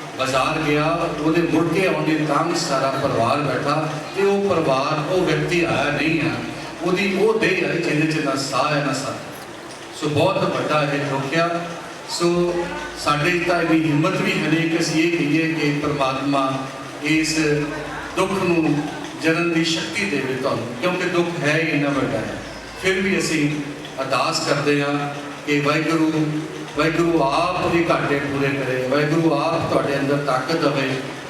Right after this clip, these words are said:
ਵਾਹਿਗੁਰੂ ਆਪ ਬੱਚਿਆਂ ਨੂੰ ਇਸ ਤਰ੍ਹਾਂ ਦਾ ਮਨ ਬਣਾਵੇ ਕਿ ਉਹ ਇਸ ਦੁੱਖ 'ਚੋਂ ਬਾਹਰ ਆ ਸਕਣ।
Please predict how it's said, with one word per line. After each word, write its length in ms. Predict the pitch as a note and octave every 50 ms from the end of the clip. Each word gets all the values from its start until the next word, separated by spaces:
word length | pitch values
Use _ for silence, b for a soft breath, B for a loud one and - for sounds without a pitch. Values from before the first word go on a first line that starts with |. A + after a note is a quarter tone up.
| -
ਵਾਹਿਗੁਰੂ 540 | D3 D3+ - - E3 F3 F#3 F#3+ G3 F#3+ F3+ D#3+ D3+ D3
ਆਪ 240 | - C3+ - - - - -
ਬੱਚਿਆਂ 440 | D#3+ E3 E3+ E3 - - G#3 F#3+ F3
ਨੂੰ 360 | E3 E3 F3 F#3 F#3+ F#3 F#3
ਇਸ 100 | F#3 F#3
ਤਰ੍ਹਾਂ 300 | - - F#3+ F#3+ G3 A3 A3
ਦਾ 140 | A3 A#3 - -
ਮਨ 180 | E3+ D#3+ D#3 D#3
ਬਣਾਵੇ 420 | D3 D3 C#3+ C3+ C3 C3 C#3 D3 D3+ D#3 D3+ D3+ D3+ - - - - -
ਕਿ 80 | G3+
ਉਹ 360 | G#3 G3+ F#3+ F#3+ G3 F#3+ - E3+
ਇਸ 280 | E3+ E3+ F#3 - - - -
ਦੁੱਖ 180 | F#3 F#3 F#3
'ਚੋਂ 280 | F#3+ - F#3 F#3 F3 E3
ਬਾਹਰ 280 | D3 C#3+ D#3+ E3 D#3 C#3+
ਆ 140 | B2+ -
ਸਕਣ। 400 | - - - - - - - -